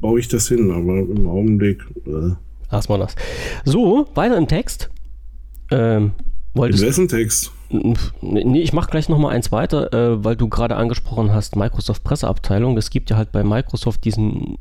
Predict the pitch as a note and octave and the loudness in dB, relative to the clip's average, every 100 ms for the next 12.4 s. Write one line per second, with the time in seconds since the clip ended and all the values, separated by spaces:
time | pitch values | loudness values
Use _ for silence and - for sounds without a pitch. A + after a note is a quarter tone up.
0 | - A2+ G#2+ - B2 A#2+ F3+ F#3+ - - | -4 0 0 2 2 4 4 2 -2 0
1 | A2+ A#2 C3+ G#2+ - G#2 G#2+ G#2+ - G#2+ | 4 4 4 2 2 2 2 2 2 2
2 | C3 - A2+ B2 - - G#2 G#2+ G#2+ B2 | 2 0 0 0 0 2 2 2 2 2
3 | C3 B2 - - - - - A2 G#2 G#2 | 2 0 -4 -10 -12 -8 0 2 4 4
4 | G2+ G#2 G#2+ - - - - - - - | 4 2 0 -4 -12 -14 -14 -14 0 2
5 | A#2+ C3+ - G#2 - C3+ - B2+ B2 A#2+ | 2 2 2 0 0 -2 0 2 4 2
6 | A2+ A2 - - B2 C#3+ B2+ - A#2 C3 | 2 2 2 2 2 2 -2 0 2 2
7 | B2+ - - - - - - G#2+ G2+ G#2 | 0 -6 -8 -12 -12 -8 0 2 4 4
8 | G2+ G2 - - B2 A2 G2+ G2+ G2 B2 | 4 0 -2 0 2 4 2 2 2 0
9 | - C#3+ C3+ C3+ B2 G#2+ G#2+ G#2 A2 F3+ | 2 2 2 2 2 2 2 4 4 2
10 | G3 - - B2+ A2+ A2+ G#2 G#2 E3+ - | 0 0 2 2 4 4 4 2 0 0
11 | C#3 - C3 - - - A2+ - - - | -2 0 0 0 2 2 2 0 -2 -6
12 | - A2+ D#3 B3+ | -2 0 2 0